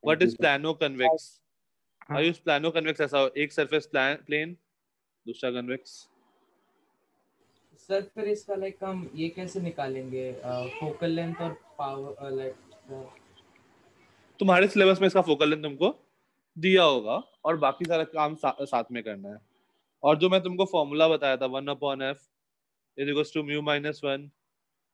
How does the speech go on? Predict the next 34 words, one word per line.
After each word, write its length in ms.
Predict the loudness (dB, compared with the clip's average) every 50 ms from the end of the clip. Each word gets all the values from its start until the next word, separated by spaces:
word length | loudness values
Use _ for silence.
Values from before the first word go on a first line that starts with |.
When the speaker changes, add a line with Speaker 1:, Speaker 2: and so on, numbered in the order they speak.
| _ -2
Speaker 1:
one 200 | -2 -2 0 2
by 160 | 4 6 6
R 180 | 6 6 4 2
one 140 | 0 -2 -2
minus 260 | -2 -2 -2 -4 -4
one 160 | -4 -4 0
by 140 | 2 4 4
R 60 | 4
two, 80 | 4 2
ये 120 | 2 0
formula 320 | 2 2 0 0 2 0 2
शायद 160 | 2 2 0
तुम 100 | 0 -6
लोग 100 | -6 -4
को 60 | -4
बताया 300 | -4 -2 0 0 -2 0
था। 180 | -2 -6 -10 -12 _ _ -20 -20 _ _ _ _ -4
Speaker 4:
Yes 240 | -4 -4 -4 -4
sir, 180 | -6 -8 -8 -8
लेंस 400 | -8 -4 -4 -2 -4 -4 -4 -4
Maker's 320 | -4 -4 -4 -6 -10 -10 -10 -12
formula। 460 | -14 -12 -10 -8 -6 -6 -6 -8 -10
Speaker 1:
हाँ, 280 | -12 -16 -16 -16 -16 -16
हाँ। 360 | -16 -20 -6 -2 -2 -2 -2 -4 -12 -16 -16 -16 -16 -16 -16 -20 -20 -20 -20 _ _ _ 4
तो 80 | 6
इसका 340 | 6 6 4 6 4 4 6
जो 140 | 8 6 6
focal, 400 | 6 4 4 6 6 6 6 4 2
इसका 240 | -2 2 2 2
जो 140 | 6 6 4
radius 320 | 4 6 4 4 4 4 2
of 100 | 2 2 2
curvature 380 | 2 2 2 0 0 -2 0 0
है, 140 | 0 -2